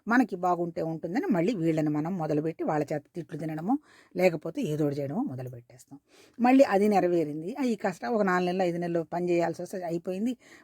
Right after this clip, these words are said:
మనం ఇంక చేయలేకపోతున్నాము, ఇదివరకు పిల్లల్లాగా కాదు అని మళ్ళీ ఏదేదో ఉండి ఆ, ఆ టైం అయిపోయిన తర్వాత మళ్ళీ ఓకే వచ్చేస్తాము, అది అయిపోతుంది. అంటే కారణం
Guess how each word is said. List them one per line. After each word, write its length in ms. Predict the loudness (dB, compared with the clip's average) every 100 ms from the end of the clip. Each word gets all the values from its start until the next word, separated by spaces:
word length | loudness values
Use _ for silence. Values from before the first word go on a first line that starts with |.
| -2
మనం 160 | 2
ఇంక 260 | 2 0 -4
చేయలేకపోతున్నాము, 800 | 4 4 2 -8 -8 -6 -4 -4
ఇదివరకు 340 | 4 4 4
పిల్లల్లాగా 480 | -4 -6 -4 -4 -6
కాదు 300 | -6 -4 -6 -10 -20 _
అని 140 | 0 0
మళ్ళీ 260 | 2 2
ఏదేదో 400 | 2 2 0 0
ఉండి 140 | -2 -2
ఆ, 200 | -4 -4 -2
ఆ 80 | -2
టైం 220 | 0 -2
అయిపోయిన 320 | -2 -4 -8
తర్వాత 240 | -8 -8
మళ్ళీ 220 | -6 -2 0
ఓకే 320 | 0 -2 -12 _ _ _
వచ్చేస్తాము, 580 | -8 -6 -10 -10 -12 -14 -12 -14
అది 100 | -14 _
అయిపోతుంది. 540 | -10 -10 -16 -14 -14 -14 _ -20 _
అంటే 200 | 0 0
కారణం 440 | 0 0 2 0